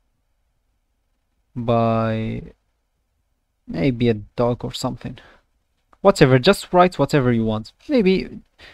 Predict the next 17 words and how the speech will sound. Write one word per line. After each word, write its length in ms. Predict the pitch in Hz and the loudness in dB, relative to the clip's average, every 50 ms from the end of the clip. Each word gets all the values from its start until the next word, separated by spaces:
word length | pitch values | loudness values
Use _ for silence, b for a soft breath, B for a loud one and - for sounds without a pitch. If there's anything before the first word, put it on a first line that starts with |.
| b b b b _ | b b b b _
for 200 | - - 185 180 | -2 2 4 4
example, 480 | 151 123 131 147 151 139 - 147 135 123 | 4 4 4 2 2 2 0 -2 -2 2
that 440 | - 143 147 143 - - - - | 4 4 4 4 0 -10 -8 -4
is 220 | 135 127 117 110 104 | -4 -4 -4 -4 -6
just 380 | - - 147 147 - - - | 0 0 0 0 0 -4 -2
my 280 | 135 123 120 117 117 120 | 2 2 2 2 0 -2
story 440 | - - - - 156 156 160 156 151 | -4 -4 0 4 6 6 6 6 4
or 120 | 151 143 | 2 0
something. 520 | - - 151 147 143 - 160 147 143 151 - _ _ _ _ _ _ _ _ _ _ _ _ _ _ _ _ _ _ _ _ _ _ | 0 -2 -4 -4 -4 -4 -6 -6 -6 -8 -14 _ _ _ _ _ _ _ _ _ _ _ _ _ _ _ _ _ _ _ _ _ _
And 120 | - 165 160 | 0 2 2
as 120 | 147 131 | 4 2
you 80 | 143 139 | 0 0
can 140 | - 151 143 | 0 -2 -2
see, 420 | - - 240 233 160 131 123 - _ _ | -2 0 0 0 0 0 -4 -8 _ _
if 180 | - - - | -10 -4 0
you 80 | - 131 | 0 0
write, 560 | 123 120 127 123 117 110 107 - - - - | 0 2 4 6 6 4 2 -4 -14 -18 -18